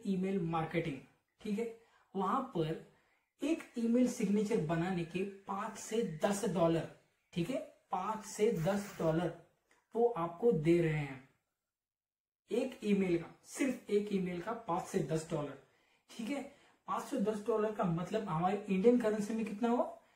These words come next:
साढ़े तीन सौ लेकर साढ़े सात सौ रुपए एक email signature बनाने का। दोस्तों, तो ऐसी कई सारी कंपनियां हैं जो अपने clients के लिए, जो अपने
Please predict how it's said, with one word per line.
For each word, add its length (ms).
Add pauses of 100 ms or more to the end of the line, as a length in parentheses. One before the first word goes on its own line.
(320)
साढ़े 360
तीन 260
सौ 180
लेकर 360 (260)
साढ़े 380
सात 300
सौ 140
रुपए 260 (440)
एक 200
email 260
signature 340
बनाने 300
का। 160 (800)
दोस्तों, 280
तो 320
ऐसी 260 (140)
कई 240
सारी 280
कंपनियां 440
हैं 340
जो 180 (160)
अपने 360 (120)
clients 540
के 140
लिए, 340 (260)
जो 240
अपने 460